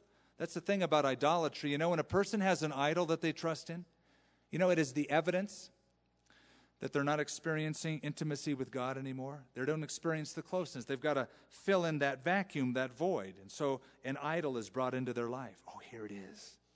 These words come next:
This will fill me now." So an idol is an indication that something has been lost. Intimacy has been lost. Closeness has been lost. But it's also the indication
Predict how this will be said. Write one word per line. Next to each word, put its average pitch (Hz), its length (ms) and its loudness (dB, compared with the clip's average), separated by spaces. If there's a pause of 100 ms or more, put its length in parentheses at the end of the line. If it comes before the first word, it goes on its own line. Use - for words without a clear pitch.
(340)
This 147 200 -8
will 131 100 -4
fill 123 320 -4
me 101 160 -10
now." 95 380 -14 (3250)
So 196 260 6
an 180 80 8
idol 226 400 8
is 180 140 6
an 180 100 0
indication 214 640 0
that 143 160 0
something 208 360 2
has 170 140 0
been 180 140 2
lost. 185 720 2 (1200)
Intimacy 208 540 2
has 170 160 6
been 185 140 2
lost. 214 420 4
Closeness 208 500 0
has 175 160 -4
been 180 140 0
lost. 214 340 4
But 180 100 4
it's 175 140 2
also 214 400 6
the 165 160 4
indication 147 680 -2